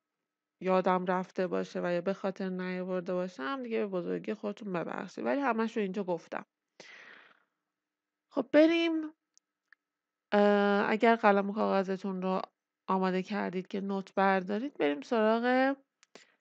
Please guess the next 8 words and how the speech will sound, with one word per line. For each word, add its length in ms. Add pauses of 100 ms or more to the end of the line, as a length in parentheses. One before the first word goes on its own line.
(140)
درسمون. 840 (1160)
لایک 300
هم 180
یادتون 500
نره. 520
اگر 280
سابسکرایب 600
نکردید، 1040